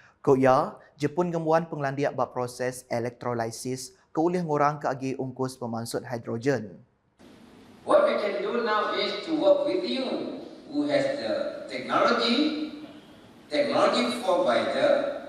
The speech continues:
Speaker 2: at the same time to improve on the technology. For instance, uh, the hydrogen,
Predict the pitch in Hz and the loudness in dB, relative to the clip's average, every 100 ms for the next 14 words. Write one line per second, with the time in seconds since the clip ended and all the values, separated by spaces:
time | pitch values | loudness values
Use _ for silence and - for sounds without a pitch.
0 | - - - - - - - - 240 247 | -16 -20 -20 -20 -20 -14 -4 0 2 2
1 | 240 226 214 214 220 214 - 220 220 220 | 2 2 2 2 -2 -4 -6 -6 -6 2
2 | 285 285 294 285 302 294 302 285 277 247 | 4 6 4 -4 -6 -8 -10 -10 -8 -10
3 | 233 - - - - - - - - - | -10 -14 -18 -20 -20 -20 -20 -20 -20 -20
4 | - - - - - - 147 160 - 175 | -20 -20 -20 -20 -20 -10 -6 -4 -2 -2
5 | 170 156 - - - - - - - - | 0 0 -2 0 0 -2 -6 -10 -16 -20
6 | - - - - - - 240 277 269 294 | -20 -20 -20 -20 -20 -16 -2 2 2 0
7 | - 220 226 208 294 - - - - | 2 2 2 0 0 -2 -4 -8 -14